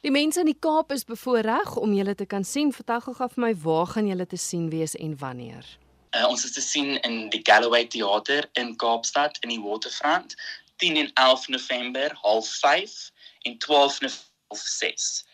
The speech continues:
Speaker 2: Dit is die perfekte tyd om na skool, nadat jou kinders sport gespeel het, gou vinnig die, ons, ons te kom ondersteun en dan nog betyds terug te wees vir aandete.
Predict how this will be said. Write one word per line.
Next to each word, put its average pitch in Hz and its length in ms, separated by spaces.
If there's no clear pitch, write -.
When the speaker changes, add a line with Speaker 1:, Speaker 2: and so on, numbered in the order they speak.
Speaker 2:
Dit 135 80
is 135 80
die 156 80
perfekte 160 560
tyd 123 320
om 117 200
na 117 220
skool, 117 600
nadat 123 240
jou 127 160
kinders 123 240
sport 113 320
gespeel - 380
het, 104 100
gou 107 160
vinnig 147 460
die, 139 140
ons, 127 160
ons 131 200
te - 120
kom 117 120
ondersteun 110 680
en 110 120
dan 104 120
nog 107 240
betyds 117 480
terug 113 160
te 101 160
wees 98 300
vir - 160
aandete. - 640